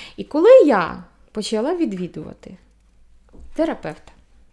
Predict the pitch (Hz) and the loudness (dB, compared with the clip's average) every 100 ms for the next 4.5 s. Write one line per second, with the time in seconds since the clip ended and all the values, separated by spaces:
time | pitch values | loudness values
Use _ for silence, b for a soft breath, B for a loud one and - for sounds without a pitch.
0 | _ _ - _ _ _ - - - - | _ _ -20 _ _ _ -20 -20 -20 -20
1 | - - - 240 339 381 - 240 247 214 | -20 -12 0 2 4 2 0 -4 -4 -6
2 | - 233 240 233 208 196 196 202 - 190 | -6 -8 -6 -6 -6 -8 -10 -10 -12 -8
3 | 196 185 208 233 240 - 180 - 170 165 | -4 -2 2 4 4 2 -10 -12 -14 -14
4 | - - 175 175 214 | -16 -14 -14 -12 -14